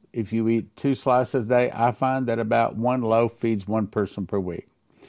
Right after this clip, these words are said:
One slice breakfast, one slice dinner,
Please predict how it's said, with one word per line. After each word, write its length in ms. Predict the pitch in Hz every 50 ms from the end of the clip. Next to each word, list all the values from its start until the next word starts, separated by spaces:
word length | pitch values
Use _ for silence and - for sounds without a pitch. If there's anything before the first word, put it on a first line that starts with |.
| - - _ _ _
One 240 | - 120 135 143 127
slice 380 | - - 143 139 135 135 131 -
breakfast, 500 | 139 135 135 135 - - 139 131 - -
one 200 | 131 135 139 120
slice 440 | - - 135 131 131 131 123 - -
dinner, 420 | 117 123 127 131 131 131 127